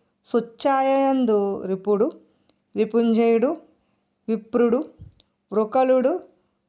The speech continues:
వృకతేజుడు అను ఐదుగురు కుమారులు జన్మించారు.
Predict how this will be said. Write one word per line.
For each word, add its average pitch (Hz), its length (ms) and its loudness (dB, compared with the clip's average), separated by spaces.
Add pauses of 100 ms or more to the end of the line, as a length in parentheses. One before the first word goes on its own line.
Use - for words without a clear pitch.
వృకతేజుడు 247 960 2
అను 247 280 0
ఐదుగురు 233 440 0
కుమారులు 214 500 -2
జన్మించారు. 202 760 -2